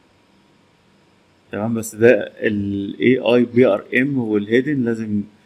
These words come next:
يكون عندك حساب بفلوس على ال إيه آي بي آر إم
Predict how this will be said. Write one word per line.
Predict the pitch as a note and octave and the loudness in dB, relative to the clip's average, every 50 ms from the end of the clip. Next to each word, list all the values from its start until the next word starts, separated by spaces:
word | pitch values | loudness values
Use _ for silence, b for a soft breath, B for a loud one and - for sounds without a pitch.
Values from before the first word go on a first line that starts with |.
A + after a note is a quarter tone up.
| _ _ _ - | _ _ _ -12
يكون | A2 G#2 B2 A2+ | -4 -2 0 0
عندك | A#2 A#2+ A#2+ A#2 A2+ G#2+ - | 0 -2 -2 -4 -6 -10 -12
حساب | - - - - A#2 A2+ A2 | -16 -8 0 0 0 0 0
بفلوس | G#2+ F2+ F#2+ G#2+ B2 B2+ - - - - _ _ _ _ _ _ _ _ - | -8 -6 -2 -2 -2 -2 -4 -8 -16 -20 _ _ _ _ _ _ _ _ -12
على | G2+ F#2+ G#2 A2 A2+ A2+ A2 - - | -4 -4 -2 -2 -2 -4 -6 -8 -8
ال | - G#2 G2+ G2+ F#2+ F#2+ - | -8 -8 -6 -6 -10 -10 -10
إيه | - - A2 A2+ - - G#2 G#2+ | -4 -2 -2 -2 -2 -6 -6 -4
آي | A2 G#2+ G#2 | -4 -6 -6
بي | G#2 G#2 G#2+ G2 | -4 -4 -4 -4
آر | F#2 F2+ - - A2 | -2 -4 -4 -4 -4
إم | B2+ C#3+ | -4 -6